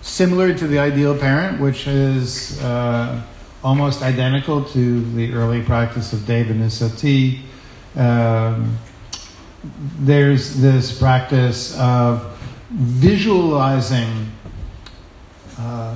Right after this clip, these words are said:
situations and actions that we would feel proud of,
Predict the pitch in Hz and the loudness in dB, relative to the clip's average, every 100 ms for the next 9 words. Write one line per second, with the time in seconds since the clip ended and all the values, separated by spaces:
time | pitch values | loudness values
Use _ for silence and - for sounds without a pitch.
0 | 143 - - 185 175 156 156 143 160 147 | -10 -8 -6 -2 0 2 2 0 -2 0
1 | 143 139 - - - - - - - 139 | 0 -2 -4 -14 -18 -20 -20 -20 -10 -4
2 | 131 143 147 - 156 139 131 123 - - | -2 0 -2 -2 0 2 2 0 -8 -14
3 | - 135 139 135 139 139 127 - 139 123 | -2 0 0 2 4 6 4 4 4 6
4 | 127 123 123 113 104 104 - | 6 4 0 -4 -8 -12 -18